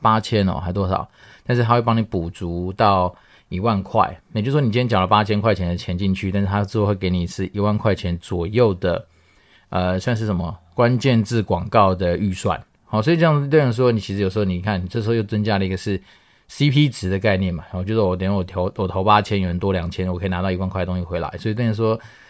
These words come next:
如果说你假设你今天有些人为了想要去省所谓的关键字广告的一些预算，那或者说你的关键字广告的一些，怎么讲，花费希望更加的有效果的话，那当然这种方案就可以去考虑。然后甚至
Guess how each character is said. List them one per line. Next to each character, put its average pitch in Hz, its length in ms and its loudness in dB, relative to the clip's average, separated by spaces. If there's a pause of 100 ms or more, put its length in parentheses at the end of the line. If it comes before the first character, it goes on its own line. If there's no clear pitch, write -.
(200)
如 147 140 6
果 147 80 8
说 135 100 6
你 120 80 0
假 104 100 6
设 117 80 0
你 117 60 -2
今 107 80 -2
天 110 60 2
有 101 40 2
些 117 120 -4
人 110 100 2
为 110 140 4
了 95 40 2
想 90 220 -2
要 104 80 0
去 113 160 0
省 - 320 -2
所 - 160 -8
谓 95 80 0
的 98 80 0
关 98 240 0
键 101 180 2
字 98 280 -2
广 92 240 -4
告 98 180 2
的 87 260 -2 (200)
一 107 100 -6
些 98 400 0
预 104 160 0
算， 92 260 0 (280)
那 107 80 -2
或 98 80 0
者 101 80 -6
说 101 160 0
你 92 120 0
的 87 200 -2
关 104 200 0
键 113 120 0
字 107 40 0
广 95 200 -4
告 98 260 2 (520)
的 98 220 2
一 104 60 2
些， 104 400 0
怎 98 100 -4
么 87 80 0
讲， 90 160 -2
花 110 240 8
费 110 160 4
希 98 120 0
望 101 160 2
更 101 320 0
加 98 240 0
的 95 100 -2
有 87 180 -2
效 110 240 4
果 85 200 -2
的 85 100 -6
话， 87 300 -2
那 104 80 -2
当 107 120 0
然 95 140 0
这 107 100 -4
种 87 140 -2
方 92 160 0
案 92 100 -2
就 95 60 -4
可 90 100 -6
以 82 40 -4
去 87 80 -8
考 - 220 -8
虑。 92 200 -4
然 104 100 -2
后 110 80 -2
甚 139 120 0
至 123 260 -2